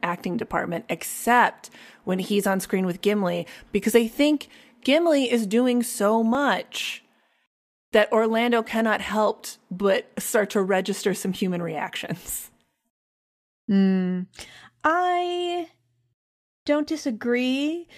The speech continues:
Speaker 2: but I disagree with how it makes me feel. <laughs>
Speaker 1: Oh,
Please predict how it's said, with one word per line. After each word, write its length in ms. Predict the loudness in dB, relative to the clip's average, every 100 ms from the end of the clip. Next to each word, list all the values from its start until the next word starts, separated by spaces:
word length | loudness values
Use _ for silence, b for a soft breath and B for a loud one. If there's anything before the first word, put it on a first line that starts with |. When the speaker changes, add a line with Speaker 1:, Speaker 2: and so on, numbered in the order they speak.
| B -2
Speaker 2:
but 100 | 2
I 80 | 2
disagree 600 | 0 -4 -4 -6 -4 0
with 300 | -2 -2 -12
how 380 | -6 -2 0
it 180 | -2 -4 -4
makes 280 | -4 -4 -8
me 80 | -8
feel. 400 | -6 -4 -2 0
<laughs> 20 |
Speaker 1:
Oh, 460 | 0 -2 -4 -6